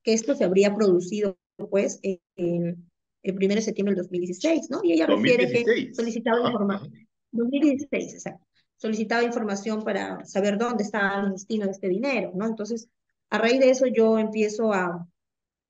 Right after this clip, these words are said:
Speaker 1: hacer las averiguaciones y también, eh, como corresponde a mi cargo, eh, tuve comunicación,
Speaker 2: Pero ¿qué, qué,
Speaker 1: eh,
Speaker 2: qué
Speaker 1: vía
Speaker 2: decía, disculpe, disculpe, señora García, qué decía la carta sobre la venta? ¿Cómo la calificaba?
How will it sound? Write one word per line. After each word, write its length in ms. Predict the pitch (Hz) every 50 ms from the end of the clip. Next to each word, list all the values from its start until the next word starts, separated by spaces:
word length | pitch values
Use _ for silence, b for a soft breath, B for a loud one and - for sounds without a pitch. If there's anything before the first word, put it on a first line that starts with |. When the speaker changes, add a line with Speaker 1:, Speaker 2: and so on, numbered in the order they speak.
| _ _ _ _ -
Speaker 1:
hacer 240 | 196 196 - 202
las 180 | 208 208 214 214
averiguaciones 800 | 202 202 196 196 196 196 196 190 302 311 294 247 220 220 - -
y 140 | 208 220 214
también, 320 | 196 185 196 202 208 214 208
eh, 200 | 202 202 196 196 -
como 220 | - 180 180 175
corresponde 500 | 180 185 180 180 - - 202 208 214 208 196
a 40 |
mi 140 | 220 226 220
cargo, 420 | - 214 202 196 196 - - - _ _ _ _ _ _ -
eh, 440 | - 202 196 202 196 190 185 180 190 -
tuve 200 | 285 285 285 285
comunicación, 720 | 277 254 240 226 214 214 214 202 202 - 262 247 269 330 381
Speaker 2:
Pero 160 | - - -
¿qué, 120 | 202 185
qué, 120 | 180 175 175
Speaker 1:
eh, 260 | 175 175 175 170 165
Speaker 2:
qué 80 | 165 185
Speaker 1:
vía 80 | 185 196 202 202
Speaker 2:
decía, 240 | 202 185 180 175 160
disculpe, 540 | 151 143 143 - 165 160 156 165 165 131 127
disculpe, 320 | 131 131 151 151 151 151
señora 180 | 143 139 131 135
García, 340 | 135 127 127 139 127 127
qué 100 | 131 160
decía 300 | 156 156 156 156 156 147
la 140 | 139 143 131
carta 260 | 135 139 135 131 151
sobre 280 | 143 - 127 107 101 98
la 80 | 98 98
venta? 320 | 104 92 76 73 78 78
¿Cómo 180 | - 131 143 151
la 140 | 147 139
calificaba? 680 | 127 113 104 92 92 92 82 95 87 69 60 - -